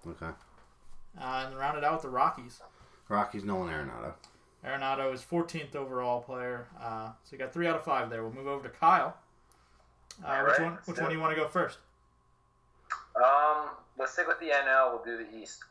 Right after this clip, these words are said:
Speaker 2: All right. How about the Braves?
Speaker 3: Braves. Man, do they have any offensive players?
Speaker 2: <laughs> Hardly.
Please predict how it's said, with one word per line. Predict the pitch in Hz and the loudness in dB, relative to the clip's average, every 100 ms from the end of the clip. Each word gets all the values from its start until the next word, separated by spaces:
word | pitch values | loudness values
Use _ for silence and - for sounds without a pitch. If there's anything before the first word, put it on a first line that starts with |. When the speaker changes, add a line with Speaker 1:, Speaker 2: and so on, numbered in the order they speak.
| _ _ - | _ _ -12
Speaker 2:
All | 123 | -6
right. | 135 147 - | -2 -2 -4
How | 139 | -6
about | 147 151 | -2 -2
the | 143 | 0
Braves? | 165 156 131 - - - _ _ _ - - _ _ _ _ _ - - _ _ _ _ _ _ _ _ - | 2 2 2 -4 -18 -20 _ _ _ -20 -20 _ _ _ _ _ -20 -20 _ _ _ _ _ _ _ _ -16
Speaker 3:
Braves. | 101 107 101 87 - - - - - 104 - 104 | -10 -8 -8 -10 -16 -20 -18 -16 -16 -18 -18 -14
Man, | - - | -12 -4
do | 110 | 2
they | 117 | 6
have | 120 120 | 6 6
any | 127 | 4
offensive | 127 - - - 127 | 6 6 4 -4 -2
players? | 143 135 147 - 175 - 175 190 - 175 - | 4 4 2 -2 -4 -2 -2 -2 -2 -4 -8
Speaker 2:
<laughs> | - - - _ _ _ | -12 -20 -20 _ _ _
Hardly. | - 170 175 131 117 | 2 4 4 0 -6